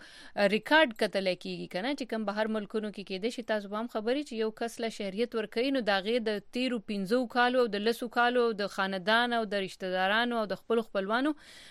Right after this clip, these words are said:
ټول معلومات کېږي شاته، او د هغې نه پس هغې ته یو کلین چیټ ورکوي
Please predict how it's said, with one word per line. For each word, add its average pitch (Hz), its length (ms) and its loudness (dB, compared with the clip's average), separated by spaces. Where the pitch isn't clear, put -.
ټول 330 480 6
معلومات 233 480 8
کېږي 214 300 -2
شاته، 226 300 4
او 220 140 8
د 220 100 10
هغې 262 220 6
نه 262 60 2
پس 339 160 4
هغې 220 260 4
ته 220 120 2
یو 196 200 0
کلین 220 240 2
چیټ 220 200 0
ورکوي 208 360 0